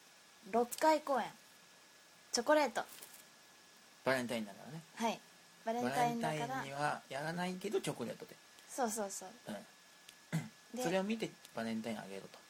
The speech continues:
Speaker 1: そうそうそう。
Speaker 2: 流れで。
Speaker 1: 流れで。
Speaker 2: うん。
Speaker 1: そうなんです。だからチョコレート。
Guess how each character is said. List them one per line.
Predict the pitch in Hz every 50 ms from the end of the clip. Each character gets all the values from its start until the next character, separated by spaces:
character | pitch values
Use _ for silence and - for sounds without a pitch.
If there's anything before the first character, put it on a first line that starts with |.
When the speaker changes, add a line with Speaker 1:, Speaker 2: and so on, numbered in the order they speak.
| - - -
Speaker 1:
そ | - 285 277
う | 247
そ | 226 - 233 214
う | 208
そ | - - 190
う。 | 180 180 - - - - - - - - - - - - - - - - - -
Speaker 2:
流 | 101
れ | 95 98 101 101 98
で。 | 98 - - - - - -
Speaker 1:
流 | 226 226 226 226 233 226 226
れ | 220 208
で。 | 196 175 160 - - -
Speaker 2:
う | 180
ん。 | 180 - 160 - - - - - - - - - - - - - - - - - - -
Speaker 1:
そ | - 247
う | 226 214
な | 208 190
ん | 185 180 170
で | 170 170 170
す。 | - - - - - - - - - - - -
だ | 214 190
か | 190 185
ら | 185 180
チ | 175 -
ョ | 202
コ | - - 208
レ | 202 196
ー | 196
ト。 | - -